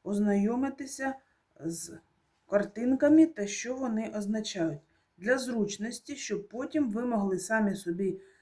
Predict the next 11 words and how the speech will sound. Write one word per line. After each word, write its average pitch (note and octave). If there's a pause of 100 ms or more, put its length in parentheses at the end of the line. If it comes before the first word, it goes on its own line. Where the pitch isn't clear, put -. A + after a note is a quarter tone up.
(120)
знаходити, F3 (340)
що A#3
співпало B3+
і G3+
що C4
воно G#3+
означає. G3+ (4000)
Ось C#4
тут, C4
друзі, F3
вітер. F#3+